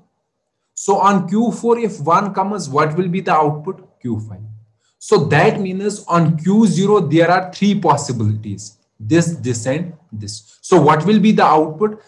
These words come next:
The output may be either Q zero or not defined. So let's not write not defined or Q five. So these are the two choices. One is it will remain in Q zero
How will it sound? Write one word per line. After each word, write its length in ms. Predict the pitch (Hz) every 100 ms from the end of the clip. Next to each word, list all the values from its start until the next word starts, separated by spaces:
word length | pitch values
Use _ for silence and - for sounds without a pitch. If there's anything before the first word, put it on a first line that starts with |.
| _
The 140 | 120 160
output 560 | 156 165 175 190 175
may 180 | 170 165
be 280 | 156 175 -
either 400 | 131 143 147 196 -
Q 240 | 190 190
zero 560 | 156 170 185 220 - - _ _ -
or 300 | 160 180 208
not 400 | 180 165 185 170
defined. 480 | 170 175 180 185 175
So 160 | -
let's 360 | 160 151 - -
not 260 | 180 175 170
write 260 | 160 160
not 280 | 151 151 151
defined 440 | 147 151 147 180 -
or 260 | 120 117 110
Q 160 | 113
five. 220 | 107 - - - _ _ _ _ _
So 180 | - 180
these 400 | 127 170 214 208
are 140 | 185 175
the 80 | 175
two 300 | - 151 143
choices. 480 | 107 104 - 104
One 300 | 104 135 165
is 260 | 185 180 -
it 160 | 156 156
will 180 | 190
remain 420 | 156 139 147 185 214
in 160 | 196
Q 240 | 175 202 190
zero 440 | 175 202 240 -